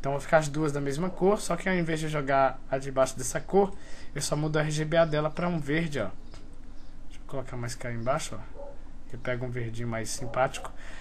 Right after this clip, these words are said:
Cento e cinquenta e cinco, duzentos e vinte e dois, cento e quarenta e três. Então, ó. Pega background. Deixa eu vo-, calma aí. Então, só ele sozinho, ok. Background.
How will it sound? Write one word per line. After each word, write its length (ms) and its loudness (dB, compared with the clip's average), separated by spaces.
Cento 300 4
e 40 -4
cinquenta 360 0
e 40 0
cinco, 320 0
duzentos 360 0
e 40 -4
vinte 200 -2
e 20 -4
dois, 260 0
cento 220 -2
e 40 -6
quarenta 320 -2
e 20 -4
três. 440 -2
Então, 200 0
ó. 220 0
Pega 240 0
background. 840 2
Deixa 220 -4
eu 80 -4
vo-, 160 -2
calma 220 0
aí. 260 -4
Então, 300 -2
só 220 2
ele 180 0
sozinho, 460 0
ok. 440 0
Background. 680 0